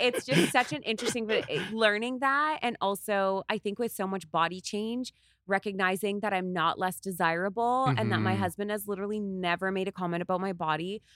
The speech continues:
Speaker 1: Our sex life is actually better than it's ever been. And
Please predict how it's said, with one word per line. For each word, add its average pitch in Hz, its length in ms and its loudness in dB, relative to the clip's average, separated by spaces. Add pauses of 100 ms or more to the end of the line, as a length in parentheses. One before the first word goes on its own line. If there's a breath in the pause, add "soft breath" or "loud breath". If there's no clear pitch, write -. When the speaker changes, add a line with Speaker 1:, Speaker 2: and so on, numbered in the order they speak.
(160 soft breath)
Speaker 1:
Our 220 100 2
sex 208 280 0
life 247 180 2
is 262 140 0
actually 214 560 0
better 180 340 2
than 226 160 0
it's 240 220 -4
ever 185 260 2
been. 170 540 -2 (360 soft breath)
And 190 480 0